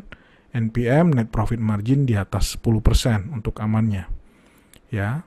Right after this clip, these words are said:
dan terbukti di sini artinya bahwa kinerja dari Kimia Farma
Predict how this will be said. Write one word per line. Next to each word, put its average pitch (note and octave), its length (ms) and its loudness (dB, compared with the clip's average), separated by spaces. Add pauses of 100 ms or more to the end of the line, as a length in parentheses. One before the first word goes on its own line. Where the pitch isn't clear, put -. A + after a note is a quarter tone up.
(140)
dan A2 160 2
terbukti A#2+ 480 4
di D3+ 80 6
sini D3+ 320 6
artinya C#3 720 4 (400)
bahwa C3+ 480 6
kinerja B2 560 4
dari A#2 480 2
Kimia A#2+ 400 0
Farma F3+ 400 4